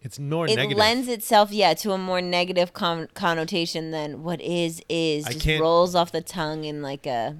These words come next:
Speaker 1: And also just
Speaker 2: more
Speaker 1: h-,
Speaker 2: zen way.
Speaker 1: what Cable does with it, how I can change things
Speaker 2: Yeah.
Speaker 1: or change myself or
Speaker 2: Right.
Speaker 1: It was very poetic. I loved it. Also, Cable mind controlling the Orcus soldiers to run off the roof.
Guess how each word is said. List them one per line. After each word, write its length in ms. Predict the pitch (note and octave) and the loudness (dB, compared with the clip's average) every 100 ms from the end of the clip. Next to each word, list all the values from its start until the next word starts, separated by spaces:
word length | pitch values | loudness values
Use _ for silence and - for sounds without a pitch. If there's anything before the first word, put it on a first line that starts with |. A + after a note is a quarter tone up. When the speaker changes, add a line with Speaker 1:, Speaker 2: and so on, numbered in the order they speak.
| E3+ _ _ - | -16 _ _ -6
Speaker 1:
And 140 | D3+ | -2
also 320 | F3 D#3 E3+ | -2 0 -2
just 120 | B2 E3 | 0 0
Speaker 2:
more 80 | E3+ | 0
Speaker 1:
h-, 60 | |
Speaker 2:
zen 560 | D#3 D#3 D#3+ D#3+ D#3+ D3 | 0 2 4 4 2 -2
way. 420 | B2 B2 A#2 G2 C3 | -2 0 0 -2 0
Speaker 1:
what 240 | D3+ - | 0 -2
Cable 340 | - D3 A2+ | -4 -4 -4
does 380 | G#2 B2 D3+ A2 | -4 0 0 0
with 160 | A2 G2 | -8 -8
it, 140 | E2+ | -6
how 180 | B2 C3 | 0 2
I 100 | B2+ | 2
can 200 | - A2 | -2 -10
change 460 | G2+ C#3+ D3+ B2+ - | -6 -4 -4 -6 -8
things 340 | F#2+ E2 F2 | -12 -12 -8
Speaker 2:
Yeah. 260 | E3 D#3 A2 | 0 2 2
Speaker 1:
or 280 | G#2 G2+ F2+ _ _ _ _ - | 0 -4 -8 _ _ _ _ -4
change 260 | C#3 B2 | -2 -2
myself 720 | A#2 G#2+ - D3 B2 G2 - | -4 -4 2 2 2 0 -12
or 480 | D3 A2 G#2 G2 F#2+ - _ _ | -8 -4 -2 -2 -6 -10 _ _
Speaker 2:
Right. 320 | E3+ D#3 C3+ - _ _ _ _ - | -8 -2 -2 -4 _ _ _ _ -10
Speaker 1:
It 60 | A2+ | -6
was 120 | G2+ | -2
very 200 | G#2 C#3 | 2 2
poetic. 380 | B2+ A2+ G#2+ - - | 2 2 0 -2 -6
I 40 | G#2+ | -2
loved 240 | A2 F#2+ | 0 0
it. 120 | G2+ - _ _ _ _ _ _ _ - | -4 -8 _ _ _ _ _ _ _ -2
Also, 360 | D3+ E3 C#3+ | 2 4 4
Cable 360 | A#2 E3 D#3 D3 | 2 -2 2 2
mind 280 | C3 C#3+ D3 | 2 -2 -2
controlling 460 | B2+ D3+ C#3 C3 | -2 2 2 0
the 80 | B2 | 0
Orcus 280 | B2+ B2 B2 | 0 -2 -2
soldiers 380 | C#3 C3 A#2+ - | 0 0 0 -2
to 120 | A#2+ | -2
run 160 | A#2+ B2+ | 0 0
off 140 | B2 | 0
the 100 | A#2+ | 0
roof. 300 | A#2 C3+ A#2 | 2 2 0